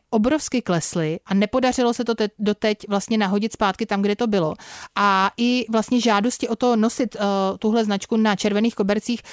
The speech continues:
velmi rapidně klesly. No a potom právě se ještě udály ty další, eh, citáty, které, eh, byly namířeny na, eh, geje a, eh, lesby. A to samozřejmě zase naštvalo ten západní trh,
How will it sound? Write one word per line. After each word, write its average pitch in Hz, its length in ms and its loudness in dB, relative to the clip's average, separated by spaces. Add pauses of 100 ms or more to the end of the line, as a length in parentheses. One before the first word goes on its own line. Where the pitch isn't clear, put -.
(140)
velmi 226 360 2
rapidně 233 360 0
klesly. 214 320 -2
No 170 80 0
a 175 40 -2
potom 247 240 -2
právě 247 260 -2
se 247 140 -2
ještě 233 340 -2
udály 220 340 0
ty 247 100 -2
další, 208 460 -2
eh, - 340 -10 (840)
citáty, 233 580 0
které, 220 680 2
eh, - 0 - (340)
byly 220 280 2
namířeny 220 520 2
na, 185 340 2 (320)
eh, 175 320 2
geje 214 380 2
a, 165 460 0 (220)
eh, 202 60 -8 (340)
lesby. 190 440 0 (340)
A 214 280 4
to 226 140 0
samozřejmě 233 500 2
zase 226 220 0
naštvalo 208 320 0
ten 214 140 0
západní 170 400 -2
trh, - 160 -16